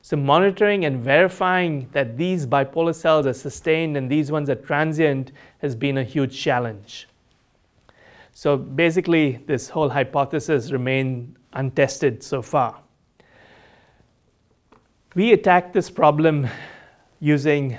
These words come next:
a new, uh, newly developed genetically encoded glutamate sensor. Okay, so this, the sensor, it senses glutamate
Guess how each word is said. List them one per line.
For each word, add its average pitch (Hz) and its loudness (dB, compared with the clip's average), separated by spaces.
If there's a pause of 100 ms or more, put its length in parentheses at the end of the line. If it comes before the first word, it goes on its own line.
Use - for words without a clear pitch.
(120)
a 156 -8
new, 151 0 (340)
uh, 120 -4 (120)
newly 156 -2
developed 131 -2 (640)
genetically 156 0
encoded 131 -2 (200)
glutamate 139 -2
sensor. 131 -8 (1120)
Okay, 147 -2
so - -6
this, 135 -4
the 156 -4
sensor, 180 2 (300)
it - -12
senses 180 0
glutamate 156 2